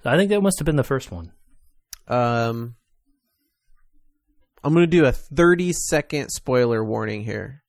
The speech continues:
Speaker 2: just because I wanna get it off my chest. So if, starting right now, tap, tap your little fifteen-second skip button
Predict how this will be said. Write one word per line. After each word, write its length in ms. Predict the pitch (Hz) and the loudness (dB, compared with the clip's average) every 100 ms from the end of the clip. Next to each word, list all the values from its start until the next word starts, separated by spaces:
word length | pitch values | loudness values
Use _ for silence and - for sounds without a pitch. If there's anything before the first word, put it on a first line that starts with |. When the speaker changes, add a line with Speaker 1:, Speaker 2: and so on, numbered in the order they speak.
| - | -6
Speaker 2:
just 200 | 147 - | -4 -4
because 200 | 139 135 | -2 2
I 60 | |
wanna 180 | 127 123 | 2 0
get 160 | 117 120 | 0 -2
it 100 | 113 | 0
off 180 | 110 | -2
my 100 | 110 104 | -4 -8
chest. 540 | - 104 101 - - _ _ _ _ _ _ _ _ _ _ _ _ _ _ _ | -4 -4 -6 -12 -18 _ _ _ _ _ _ _ _ _ _ _ _ _ _ _
So 500 | - 127 120 113 107 | -2 2 4 0 -4
if, 180 | 123 113 - - 135 | -8 -8 -12 -12 -8
starting 360 | 127 - 156 156 | -4 0 2 4
right 180 | 147 139 | 2 2
now, 280 | 135 127 117 | 0 0 -2
tap, 340 | - 139 123 _ _ _ | 0 0 -2 _ _ _
tap 260 | - 147 - | -2 -2 2
your 100 | 139 | 2
little 140 | 135 | 2
fifteen-second 760 | 123 147 - 139 127 139 127 117 | 0 -2 -4 -6 -4 -4 -4 -6
skip 320 | - 131 - | -6 -8 -4
button 400 | 113 98 101 104 | -6 -6 -10 -14